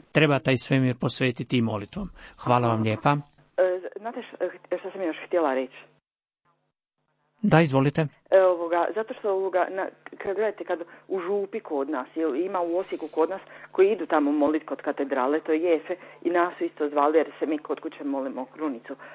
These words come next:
Speaker 2: Ali nije mi jasno, u župama nema ljudi, samo par bakica,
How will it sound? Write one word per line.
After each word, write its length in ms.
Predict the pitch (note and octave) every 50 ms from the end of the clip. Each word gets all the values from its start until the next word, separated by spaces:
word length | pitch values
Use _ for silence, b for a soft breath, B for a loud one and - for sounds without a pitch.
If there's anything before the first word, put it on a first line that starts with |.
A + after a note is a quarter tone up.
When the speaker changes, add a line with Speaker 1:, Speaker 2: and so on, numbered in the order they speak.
| B B B B B B
Speaker 2:
Ali 400 | B D3 D3+ D3+ D#3+ E3 E3 E3
nije 220 | E3+ F#3 F#3+ G#3+ A#3
mi 100 | A3+ A3
jasno, 320 | A3 A3+ A3 - G#3+ F#3 - B B B B B B
u 220 | F#3 F3 F3+ F3+ E3+ D#3+
župama 560 | F#3 G3+ F#3+ - A3 A3+ G#3+ F3+ C#3 C3+ - - - -
nema 600 | - E3+ E3+ E3+ E3 E3+ F#3 G#3+ B3 C4+ C#4+ C#4 C4 - _ _ - G#3
ljudi, 560 | G#3 G#3 A#3+ A3+ A3 A3 G3+ F#3+ A#3 A#3 A3+ G#3+ - - - - - F#3 -
samo 240 | G#3 G3 G3 F#3 D#3+
par 260 | - - F3+ F3 D#3
bakica, 600 | C#3 D3+ E3+ A#3 B3 - - A#3+ - - G#3+